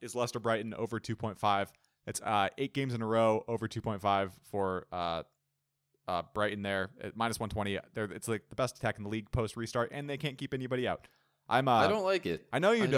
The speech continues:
Speaker 2: don't like it.
Speaker 1: I know you don't, but I'm, I'm sticking with this one. I am putting a unit on that one as my first,
Speaker 2: Okay.
Speaker 1: my first play of the day.
Speaker 2: Um,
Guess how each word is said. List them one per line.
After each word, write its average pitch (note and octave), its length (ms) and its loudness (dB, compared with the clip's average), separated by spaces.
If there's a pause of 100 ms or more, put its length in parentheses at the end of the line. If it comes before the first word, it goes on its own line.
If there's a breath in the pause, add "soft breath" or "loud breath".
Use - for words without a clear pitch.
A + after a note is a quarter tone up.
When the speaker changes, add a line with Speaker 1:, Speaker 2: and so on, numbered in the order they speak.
(140)
Speaker 2:
don't A#2 40 -4
like B2 220 2
it. - 80 0
Speaker 1:
I B2 80 2
know D3+ 160 2
you C#3 120 4
don't, G#2+ 240 -2
but A2 120 0
I'm, C3+ 280 2
I'm C3 220 -4
sticking D3+ 340 -4
with C#3+ 160 2
this C3+ 200 -2
one. A2 260 -6 (100)
I A2+ 140 -4
am A2+ 380 -6 (200)
putting D3 200 -2
a C3 40 -8
unit A#2+ 280 -4
on G#2 160 -2
that F#2+ 180 -2
one F2+ 160 -6
as F#2+ 160 -8
my F#2+ 120 -6
first, G#2 360 -8 (180)
Speaker 2:
Okay. G2+ 300 -6 (100)
Speaker 1:
my G#2+ 120 -4
first A2 260 -6
play A2 180 0
of F#2+ 60 -2
the G2 60 -6
day. F#2+ 320 -4 (1120)
Speaker 2:
Um, B2+ 640 2